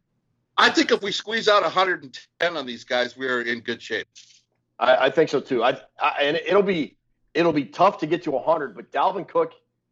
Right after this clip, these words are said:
Speaker 2: is playing at a level that I, I think he,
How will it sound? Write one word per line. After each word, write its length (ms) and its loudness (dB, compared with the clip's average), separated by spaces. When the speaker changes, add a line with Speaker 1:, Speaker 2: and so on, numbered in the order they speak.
Speaker 2:
is 180 -12
playing 260 0
at 60 -2
a 40 -2
level 380 0
that 300 -2
I, 220 -2
I 140 4
think 380 -4
he, 400 -4